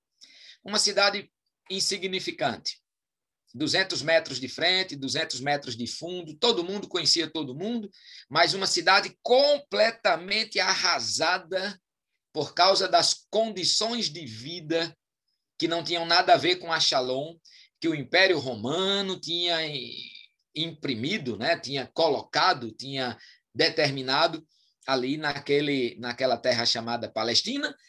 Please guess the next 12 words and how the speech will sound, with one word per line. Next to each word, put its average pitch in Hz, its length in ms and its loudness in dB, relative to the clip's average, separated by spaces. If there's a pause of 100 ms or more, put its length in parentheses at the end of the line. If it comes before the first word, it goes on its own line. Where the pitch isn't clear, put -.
(220)
e, 294 100 4
consequentemente, 143 920 -4
na 185 120 -2
cidadela 147 560 2
de 127 140 -4
Jesus 117 400 -2
chamada 113 560 -4
Nazaré. 95 480 -10 (1040)
Jesus 180 320 0
abre 214 260 6
o 175 120 2
rolo 202 580 4